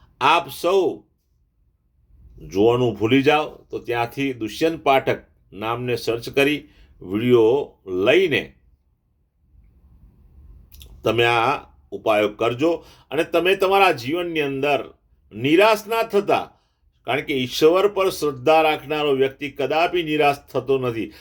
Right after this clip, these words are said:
તમે ઈશ્વર ઉપર વિશ્વાસ મૂકજો, આ ઉપાય કરો.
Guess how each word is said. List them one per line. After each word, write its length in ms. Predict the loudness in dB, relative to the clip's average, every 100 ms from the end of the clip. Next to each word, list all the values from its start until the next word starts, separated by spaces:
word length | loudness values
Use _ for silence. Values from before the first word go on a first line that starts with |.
| _ -6
તમે 180 | -2 -2
ઈશ્વર 460 | -2 2 4 6
ઉપર 320 | 6 4 -2
વિશ્વાસ 440 | -2 -2 0 -2 -2
મૂકજો, 460 | -10 -10 -16 -18 _ _ _ _ _ _ _ _ _
આ 140 | 2 4
ઉપાય 420 | 2 2 2 2
કરો. 460 | 2 0 0 -4